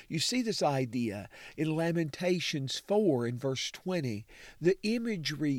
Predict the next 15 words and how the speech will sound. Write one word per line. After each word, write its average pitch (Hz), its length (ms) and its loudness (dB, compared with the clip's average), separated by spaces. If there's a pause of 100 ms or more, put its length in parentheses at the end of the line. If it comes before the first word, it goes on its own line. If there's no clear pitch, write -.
is 156 340 0
the 156 140 -2
sun 208 520 -2
is 170 200 0
beating 185 560 -4
down, 175 540 -2 (200)
and 170 220 -2
the 170 140 0
ruler 170 640 2
provides 156 680 -4
a 156 100 -6
shelter 175 960 -4
and 139 100 -6
a 139 60 -6
shield 117 840 -4